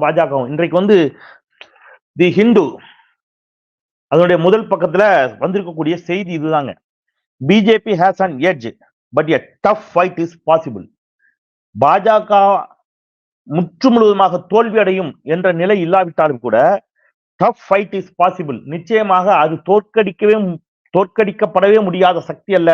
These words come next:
அதை வீழ்த்த முடியும், அது பாசிபிள் என்று சொல்லி என்னெல்லாம் மக்கள்கிட்ட அவங்க ஒரு கேள்விகளை கேட்டு அந்த கருத்தை கொடுத்துக்கிறாங்க, கருத்து கணிப்பு.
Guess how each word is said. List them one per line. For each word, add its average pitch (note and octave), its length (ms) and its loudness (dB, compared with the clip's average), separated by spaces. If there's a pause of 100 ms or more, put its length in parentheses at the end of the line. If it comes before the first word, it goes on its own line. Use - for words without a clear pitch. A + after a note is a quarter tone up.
(120)
அதை C#3+ 260 -4
வீழ்த்த F3+ 340 -2
முடியும், D#3+ 380 -2
அது C3+ 280 -4
பாசிபிள் C#3 420 0 (420)
என்று D3 220 0
சொல்லி F3+ 360 2 (960)
என்னெல்லாம் G#3 640 2
மக்கள்கிட்ட G3+ 500 -2
அவங்க F3+ 200 2 (840)
ஒரு F#3 220 2 (240)
கேள்விகளை A3 440 2
கேட்டு F3+ 260 -2
அந்த E3+ 140 -2
கருத்தை F#3+ 340 0
கொடுத்துக்கிறாங்க, D3+ 480 -6
கருத்து F3 260 -6
கணிப்பு. B2+ 300 -8